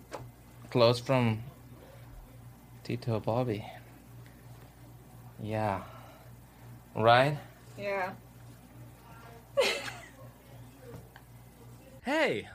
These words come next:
Speaker 1: welcome to Bad Friends.
Speaker 2: Hi.
Speaker 1: Right? And I can just, like, yell at you, 'cause that's super easy. It's like, "You're late! You're late today!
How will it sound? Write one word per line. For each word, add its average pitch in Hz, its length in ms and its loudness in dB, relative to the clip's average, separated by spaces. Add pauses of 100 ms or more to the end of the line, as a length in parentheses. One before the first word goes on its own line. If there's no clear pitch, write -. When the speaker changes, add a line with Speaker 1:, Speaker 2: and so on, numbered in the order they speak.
(120)
Speaker 1:
welcome 208 480 0
to 196 100 -2
Bad 185 220 -2
Friends. 156 500 0 (480)
Speaker 2:
Hi. 240 520 0 (680)
Speaker 1:
Right? 170 360 4 (220)
And 147 160 2
I 165 80 4
can 165 220 -6
just, 156 120 -4
like, 135 200 0 (120)
yell 127 280 -6
at 147 100 -6
you, 175 340 -6
'cause 123 120 -8 (100)
that's 160 220 -6
super 113 240 -6
easy. 117 240 -6
It's 143 80 -10
like, 110 240 -2 (340)
"You're 320 160 6
late! 302 560 8 (100)
You're 311 160 8
late 320 220 8
today! 254 520 6